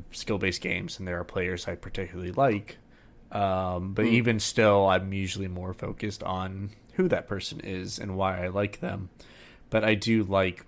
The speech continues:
Speaker 1: more variety streamers, I think, than I do, like, specifically World of Warcraft guys. Like, I'd rather watch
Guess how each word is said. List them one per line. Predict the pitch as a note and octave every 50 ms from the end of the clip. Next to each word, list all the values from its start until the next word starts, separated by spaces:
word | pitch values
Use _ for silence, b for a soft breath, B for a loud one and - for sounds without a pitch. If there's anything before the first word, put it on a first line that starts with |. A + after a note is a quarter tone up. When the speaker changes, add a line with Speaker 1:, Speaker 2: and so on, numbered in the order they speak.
| - -
Speaker 1:
more | - G#2+ G#2 G2 F#2
variety | F2+ G2+ G#2 G2 G2 G2 G2 G2 F#2+
streamers, | - - - G2 F#2 F2+ F#2 F#2 F#2 F2
I | G2+ G2
think, | F2+ - F#2+ F2 -
than | - G2 F#2
I | F2 F2+
do, | E2+ - F#2 F#2 F2+ F2+ F2+ F2 F2 F2 - - - - B B B B B B B B B B B B B B -
like, | - - -
specifically | - - - F#2+ - - - - F#2 - - F#2+
World | F2+ F2 F#2+ G2 F#2+
of | F2+
Warcraft | F#2 F#2+ F2+ - - - F#2 F2+ - -
guys. | F#2+ F2+ F2+ F#2 F2 -
Like, | - A2
I'd | A2+ B2 A#2 B2
rather | C3+ B2+ A#2 A#2 A2+
watch | G#2+ G#2+ G#2+ G2+ - - - - -